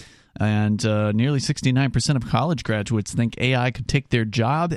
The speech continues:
and make it irrelevant in a few years. Or, uh, ca-, and they're s-, predicting cashiers, drivers, and translators are going to be some of the first jobs to be replaced.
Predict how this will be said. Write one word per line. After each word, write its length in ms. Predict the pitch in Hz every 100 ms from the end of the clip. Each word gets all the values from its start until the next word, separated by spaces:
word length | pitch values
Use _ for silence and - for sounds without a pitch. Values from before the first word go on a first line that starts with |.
| -
and 240 | 113 104
make 160 | 127 175
it 60 |
irrelevant 640 | 160 143 202 247 117 - - - _ _ _
in 140 | 107
a 80 | 104
few 300 | 101 - 139
years. 720 | 139 120 165 175 107 110 - - - _ _ _ _
Or, 340 | - 107 110 110
uh, 140 | 110
ca-, 160 | - 135
and 140 | 127
they're 80 | 120
s-, 160 | 120 -
predicting 460 | 143 139 208 160
cashiers, 580 | - 170 156 - 185 185
drivers, 460 | 127 147 180 180 143
and 120 | 120
translators 960 | - 175 208 226 185 135 117 113 113
are 160 | - 110
going 280 | 107 131 127
to 60 |
be 120 | 120 120
some 220 | - 139
of 40 |
the 60 | 110
first 400 | - 147 143 120
jobs 420 | 139 139 139 -
to 200 | - 135
be 240 | 127 127 190
replaced. 680 | 127 - - 78 113 -